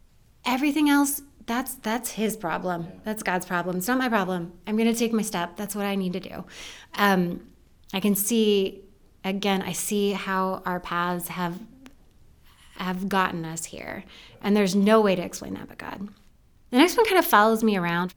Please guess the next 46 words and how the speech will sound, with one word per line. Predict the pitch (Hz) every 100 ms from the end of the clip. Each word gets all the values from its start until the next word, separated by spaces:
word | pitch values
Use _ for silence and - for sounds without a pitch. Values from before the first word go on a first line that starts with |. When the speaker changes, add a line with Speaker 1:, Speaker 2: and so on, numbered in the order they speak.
| _ -
Speaker 1:
So | - 247
it's | 277
Psalm | 269 247 254
one | 233
twenty-one. | 226 214 202 202 175 - -
Speaker 2:
Oh, | 110
okay. | 113 117 120 123 - _ _ _ -
Speaker 1:
"I | 208
lift | 214 226
my | 254 208
eyes | 202
to | 214
the | 196
hills. | 156 165 180
Where | 196
does | 226 226
my | 208
help | 175 180
come | - 190
from? | - - 180 -
It |
comes | - 277 349
from | 254
God | 185 196 190 185 -
who | 185 208
made | 202 190 175 170 - - _
heaven | - 226 269
and | 294
earth." | 226 160 - - - -
<laughs> | 277 - - - - -
Um, | 220 220 196 - -
he's | - 214
not | 226
gonna | 226 208
suffer | 196 190 220 208
my | 156
foot | - -
to | -
be | 196
moved. | 202 233 330 359 - -
He, | - - 220 220 220 220 220 - - - -
um, | 185 180 - -
will | 220 208
watch | 214 226 233
over | 247 226
me. | 202 196 190 185